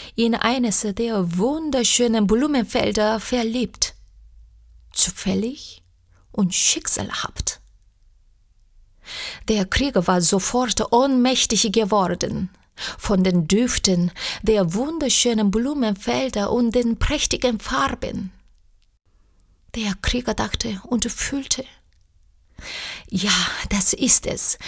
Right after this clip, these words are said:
was ich die ganze Zeit bei den wilden Feldern vermisst habe." Der Krieger fühlte sein Herz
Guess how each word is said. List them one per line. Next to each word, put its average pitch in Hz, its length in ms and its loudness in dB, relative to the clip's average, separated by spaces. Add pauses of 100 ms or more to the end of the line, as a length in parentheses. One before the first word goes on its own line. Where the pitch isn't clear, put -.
(200)
was 240 220 4
ich 233 180 0
die 226 220 0
ganze 247 520 4
Zeit 226 440 2
bei 214 180 6
den 214 240 2
wilden 247 300 2
Feldern 220 440 2
vermisst 208 600 2
habe." 185 380 2 (2000)
Der 196 140 0
Krieger - 380 -4
fühlte 208 400 0
sein 196 260 4
Herz 196 440 4